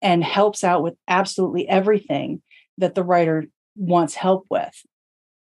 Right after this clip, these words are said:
And, uh, in twenty twenty-one, we spent some time doing where we would match up somebody who wanted to be an alpha, you know, who, who said they were an alpha reader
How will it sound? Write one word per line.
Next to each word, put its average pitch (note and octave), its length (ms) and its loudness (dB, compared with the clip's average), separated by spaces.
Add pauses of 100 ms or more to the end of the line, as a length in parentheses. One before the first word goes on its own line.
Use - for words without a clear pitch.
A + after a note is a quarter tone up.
(480)
And, F3 520 0 (440)
uh, D#3+ 340 0 (440)
in F3 140 -2
twenty A#3 560 2
twenty-one, G3+ 1040 -2
we F3 340 -6 (260)
spent E3+ 600 -2 (1120)
some A3 240 -2
time F3 560 2 (840)
doing F#3 680 2 (100)
where F#3 180 0
we F#3 160 2
would F3+ 140 2
match F#3+ 400 0
up F#3 260 2
somebody F3+ 500 0
who F#3 160 -2
wanted E3+ 260 -2
to F3+ 60 -4
be F#3 100 0
an F3 80 0
alpha, E3 420 -2
you F3 120 -6
know, C#3+ 80 0
who, D3+ 200 -8 (180)
who E3 80 -8
said F3+ 160 0
they E3+ 100 2
were E3+ 120 2
an E3+ 80 -2
alpha F#3+ 300 0
reader E3+ 380 -2